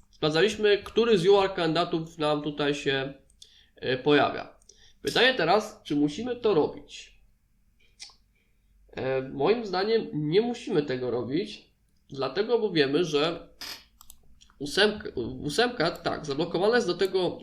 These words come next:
bloku w jednym z tych dwóch pól i analogicznie tutaj też ósemka jest zablokowana do jednej z tych dwóch pól, czyli my z automatu wiemy, że ta ósemka jest zablokowana do tego prostokąta i na nas się tworzy, e, X-Mig, a, a ta, zatem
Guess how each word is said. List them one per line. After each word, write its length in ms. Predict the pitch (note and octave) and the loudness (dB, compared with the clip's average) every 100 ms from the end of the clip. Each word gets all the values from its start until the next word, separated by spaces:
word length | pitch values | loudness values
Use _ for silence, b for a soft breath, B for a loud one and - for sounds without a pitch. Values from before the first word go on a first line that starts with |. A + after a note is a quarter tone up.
| - | -10
bloku 460 | C#3 E3+ F3+ D3 | -2 0 2 -2
w 60 | C#3+ | 2
jednym 220 | F3+ D#3+ | 2 2
z 80 | D3 | -2
tych 160 | C#3 | -8
dwóch 240 | C#3 C#3 - | -8 -12 -6
pól 360 | D3+ G#3 C#4+ B B B B | 0 0 0 B B B B
i 80 | D3+ | 4
analogicznie 640 | D3+ D#3 F3 G#3+ A3+ A3+ | 6 6 2 -4 0 -2
tutaj 440 | A3+ A#3+ - - - | 0 -4 -4 -8 -4
też 220 | F#3 - | -4 -4
ósemka 320 | - F#3 G3 | -6 -4 -2
jest 80 | F3 | -4
zablokowana 400 | E3 E3 F3+ F3 | -6 -4 -4 -2
do 100 | D3+ | -2
jednej 200 | E3 F3 | -2 -4
z 60 | |
tych 120 | - D#3+ | -4 -6
dwóch 160 | D#3+ | -4
pól, 120 | - | -6
czyli 200 | F3+ E3 | -4 -2
my 200 | E3 F3+ | 4 4
z 100 | F3 - | 2 2
automatu 640 | G3+ A3 A3 A3 G#3+ G3 | 2 4 4 4 2 0
wiemy, 580 | E3 A3+ D#3+ D#3 G3+ G#3+ B B B | 6 6 6 4 4 0 B B B
że 140 | C#3 | -6
ta 140 | F3 G3 | 4 6
ósemka 480 | G3 - A3 A3 | 6 4 2 4
jest 160 | G#3 G3 | 4 4
zablokowana 540 | F#3+ F#3 G3 G3 G3+ | 2 0 2 2 2
do 60 | F#3+ | 2
tego 260 | F#3 G3+ G3+ | 0 0 0
prostokąta 760 | G3 F#3 G3 G3+ G#3+ F3 C#3+ | 0 -2 -6 0 -2 0 -6
i 120 | C3 | -2
na 160 | D#3+ G3 | 0 0
nas 200 | F#3+ G3 | 0 -4
się 140 | F#3 | -4
tworzy, 540 | F3+ F3 F3 F3+ F3+ - _ _ | -4 -4 -2 -2 -4 -10 _ _
e, 360 | - C2 A1+ - | -8 -6 -6 -2
X-Mig, 480 | G3 - - - - | -2 -2 -12 -10 -8
a, 160 | A2+ | -6
a 80 | C#3+ | -4
ta, 160 | D3+ F3+ | -2 0
zatem 400 | G#3 G#3+ D3 | 0 2 0